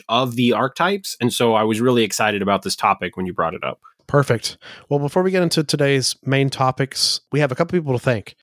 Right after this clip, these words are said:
Speaker 2: Hello there is supported by Mister Laser at mister dash laser dot square dot site,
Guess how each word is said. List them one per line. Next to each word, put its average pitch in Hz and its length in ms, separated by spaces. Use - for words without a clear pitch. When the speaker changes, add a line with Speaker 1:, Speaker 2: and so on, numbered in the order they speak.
Speaker 2:
Hello 175 200
there 185 160
is 151 80
supported 147 260
by 135 80
Mister 131 300
Laser 127 440
at 117 200
mister 143 280
dash 127 280
laser 127 480
dot 107 180
square 117 240
dot 110 160
site, 175 280